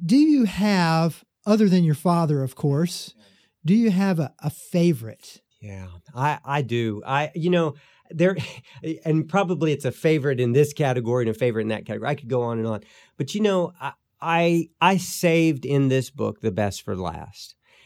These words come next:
Speaker 2: And the last chapter is Lula Wilden. And, um, uh, you know, uh, some of the people who read this book early on, some, some family and friends who were,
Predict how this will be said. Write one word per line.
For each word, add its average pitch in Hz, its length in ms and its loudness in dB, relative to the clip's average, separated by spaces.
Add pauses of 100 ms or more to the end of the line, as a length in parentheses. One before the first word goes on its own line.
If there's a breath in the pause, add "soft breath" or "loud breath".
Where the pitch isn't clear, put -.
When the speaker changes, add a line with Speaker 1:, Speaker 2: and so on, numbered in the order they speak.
(120 soft breath)
Speaker 2:
And 131 160 2
the 139 80 4
last 156 380 2
chapter 127 460 2
is 107 120 -2
Lula 113 280 0
Wilden. 98 560 -6
And, 127 340 -2 (320 soft breath)
um, 127 540 -2 (200)
uh, 104 220 -12
you 156 300 0
know, 147 220 2
uh, - 220 -16 (720)
some 220 260 0
of 190 60 2
the 156 80 0
people 156 320 0
who 139 100 0
read 135 220 0
this 131 160 -2
book 127 260 -6
early 120 380 -2
on, 104 380 -2
some, 123 380 -4
some 127 220 -4
family 117 440 0
and 110 120 -2
friends 110 520 -2
who 117 140 -2
were, 104 260 -4